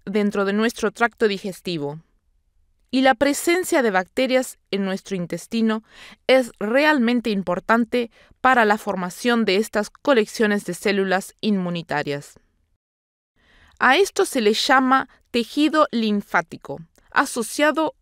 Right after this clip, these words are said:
al intestino o galt. Y si se tienen ratones que crecen en un entorno libre de bacterias,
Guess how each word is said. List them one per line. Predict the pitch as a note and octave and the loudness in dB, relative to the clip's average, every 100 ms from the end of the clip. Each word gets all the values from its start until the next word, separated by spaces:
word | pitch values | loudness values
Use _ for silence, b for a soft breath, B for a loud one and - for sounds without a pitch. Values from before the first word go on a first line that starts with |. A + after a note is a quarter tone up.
| _ | _
al | A3 A#3 | -2 0
intestino | A3+ G#3 G3+ - C4 B3+ B3+ B3 - | -2 -2 -6 -6 -4 -2 0 -4 -4
o | G#3 G#3 | -2 0
galt. | F#3 F3+ D#3 _ - _ _ _ _ b b b b b _ _ | 2 0 -2 _ -20 _ _ _ _ b b b b b _ _
Y | C4+ C4+ | 0 0
si | - C4+ | 0 -2
se | - B3 | 2 0
tienen | - D4+ F4 E4+ C4+ | 2 0 2 0 0
ratones | A3 G3+ A3 F#3+ E3 D#3 - _ | 0 0 0 -2 -2 -8 -14 _
que | - G#3+ | -6 -6
crecen | - B3 A#3 - E3+ E3 | 0 6 6 4 -4 -4
en | - G#3 | -4 -2
un | C4 | 0
entorno | B3+ G3 - F#3 F3 E3 | 0 -2 0 -2 0 -6
libre | F3 G#3 B3 F#3 E3+ | -4 -2 -2 0 -2
de | D#3+ | -2
bacterias, | D#3+ D3+ - G#3+ A#3+ C4 - | -4 -4 -2 0 0 -2 -8